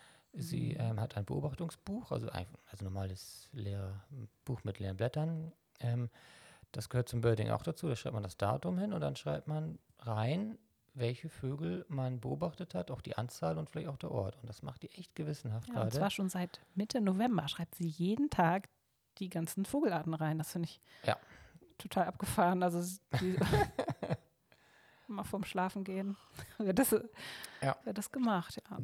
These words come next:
Speaker 1: Es ist toll. Es ist so ein bisschen wie Tagebuch, ne? Und, ähm, dann, aber das,
Speaker 2: Mhm.
Speaker 1: und das hat sie, also ich habe das im Nachhinein erst gelesen, dass das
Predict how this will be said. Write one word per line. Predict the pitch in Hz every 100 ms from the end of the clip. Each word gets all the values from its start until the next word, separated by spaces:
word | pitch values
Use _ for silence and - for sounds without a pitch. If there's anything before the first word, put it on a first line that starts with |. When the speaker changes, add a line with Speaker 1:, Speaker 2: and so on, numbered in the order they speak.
| - - -
Speaker 1:
Es | 170 170
ist | -
toll. | 120 107
Es | 110
ist | 113 -
so | 139
ein |
bisschen | 139 143
wie | 123
Tagebuch, | 147 151 143 143 131
ne? | 131 135
Und, | 127 123 120
ähm, | 117 120 120
dann, | 117 117 113 -
aber | 214
das, | 185 - -
Speaker 2:
Mhm. | -
Speaker 1:
und | 120
das | 127 156
hat | -
sie, | 123 117
also | - - 113 - - -
ich | -
habe | 120
das | 104 104
im |
Nachhinein | 98 131 147 113 110
erst | 104
gelesen, | - 101 113 113 110
dass | 101 -
das | 98 98 - -